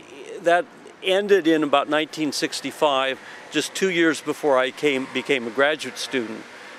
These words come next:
So when I became a graduate student, the general, uh, wisdom was that, that, that superfluidity in helium-three was, was a pipe dream of the theorists.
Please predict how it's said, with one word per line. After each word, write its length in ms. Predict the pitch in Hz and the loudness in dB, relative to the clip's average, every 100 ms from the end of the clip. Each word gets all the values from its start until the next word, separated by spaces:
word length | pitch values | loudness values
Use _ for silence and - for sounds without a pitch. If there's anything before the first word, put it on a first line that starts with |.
| - | -12
So 320 | - 175 147 - | 0 2 2 0
when 160 | 156 160 | 2 4
I 140 | 190 | 4
became 320 | 220 214 185 | 0 2 2
a 40 | 147 | 2
graduate 380 | 147 143 135 127 | 2 2 0 -6
student, 420 | - 135 131 131 | -2 -4 -4 -6
the 80 | 135 | -2
general, 500 | 170 165 160 147 - - - - - - | 2 4 4 2 0 -10 -20 -20 -6 2
uh, 420 | 135 131 127 127 147 | 4 6 4 2 0
wisdom 640 | 147 214 196 - 135 120 | 2 4 2 0 0 0
was 540 | 117 123 120 123 - - | 0 2 2 0 -8 -8
that, 320 | 131 131 - | -2 -2 -2
that, 280 | 131 127 - | -2 -2 -4
that 120 | 135 | -8
superfluidity 840 | 120 185 170 165 - 160 147 135 127 | -4 -4 -2 -4 -4 -2 0 0 -2
in 100 | 120 | -4
helium-three 520 | 131 131 - 180 160 | -2 -2 -2 0 2
was, 300 | 135 123 - - - | 2 -2 -6 -16 -12
was 220 | 143 131 120 | -2 -2 -2
a 40 | |
pipe 420 | - - 165 131 | -8 -4 -4 -4
dream 340 | 120 139 127 123 | -4 -2 -2 -4
of 140 | 107 | -6
the 80 | 120 | -6
theorists. 720 | - 123 104 101 - - - | -4 -4 -4 -8 -12 -8 -10